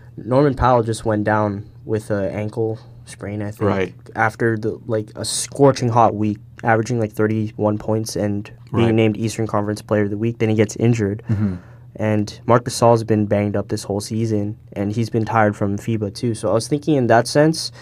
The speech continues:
Speaker 1: it could be beneficial for teams that need rest.
Speaker 2: However, there, it would also hurt teams who might be on a hot streak.
Speaker 1: Yes.
Speaker 2: And that r-, amount of time might cool them down and
Speaker 1: Oh, for
Speaker 2: lose,
Speaker 1: sure.
Speaker 2: make them lose their
Speaker 1: Like,
Speaker 2: momentum.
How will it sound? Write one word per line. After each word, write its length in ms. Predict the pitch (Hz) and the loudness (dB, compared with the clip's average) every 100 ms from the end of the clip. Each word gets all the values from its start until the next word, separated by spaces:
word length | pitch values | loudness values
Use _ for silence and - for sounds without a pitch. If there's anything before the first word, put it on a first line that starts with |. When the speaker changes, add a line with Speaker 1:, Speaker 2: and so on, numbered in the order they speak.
| - - | -20 -6
Speaker 1:
it 80 | 123 | -2
could 120 | 117 | 2
be 120 | 139 131 | 2 4
beneficial 520 | 127 123 120 113 120 | 4 4 0 -2 -2
for 160 | 113 | -2
teams 340 | 110 117 117 107 | -2 0 0 2
that 120 | 101 | 2
need 180 | 107 101 | 0 -2
rest. 500 | 98 113 - - - - | 0 -2 -2 -12 -18 -4
Speaker 2:
However, 420 | - 113 117 110 | 4 6 6 4
there, 200 | 107 - - | 2 0 -2
it 60 | |
would 140 | 107 - | -2 2
also 320 | 143 170 117 | 2 2 -2
hurt 260 | - 104 - | -2 -4 -4
teams 300 | 113 101 98 | -6 -6 -6
who 480 | - 107 104 101 101 | -2 0 2 0 -2
might 160 | 107 107 | -4 -2
be 80 | |
on 120 | 104 98 | -2 -2
a 40 | |
hot 280 | - - - | 2 0 0
streak. 440 | - 107 - - - | -6 -8 -8 -14 -4
Speaker 1:
Yes. 640 | 117 113 98 - - - - | 2 2 2 -4 -8 -10 -2
Speaker 2:
And 300 | 101 101 101 | 0 2 2
that 180 | 104 - - - - - - 110 110 | 0 -2 -14 -20 -20 -20 -14 -8 -6
r-, 120 | 110 - | -8 -8
amount 360 | 113 110 110 107 | -4 0 2 0
of 80 | - | -2
time 420 | - 117 104 98 | 0 2 2 2
might 240 | 104 - | 0 -2
cool 320 | - - 117 | -4 0 2
them 220 | 104 101 98 | 2 0 0
down 420 | 104 101 98 95 | 0 0 -2 -4
and 240 | 98 95 - - | -6 -8 -12 2
Speaker 1:
Oh, 160 | 127 123 | 4 6
for 160 | 147 | 6
Speaker 2:
lose, 120 | 127 | 8
Speaker 1:
sure. 120 | 131 147 | 8 6
Speaker 2:
make 140 | 117 | 6
them 180 | 110 110 | 4 6
lose 160 | 131 | 6
their 100 | 117 107 | 4 4
Speaker 1:
Like, 140 | 120 | 2
Speaker 2:
momentum. 460 | 120 127 - - | 2 -2 -4 -8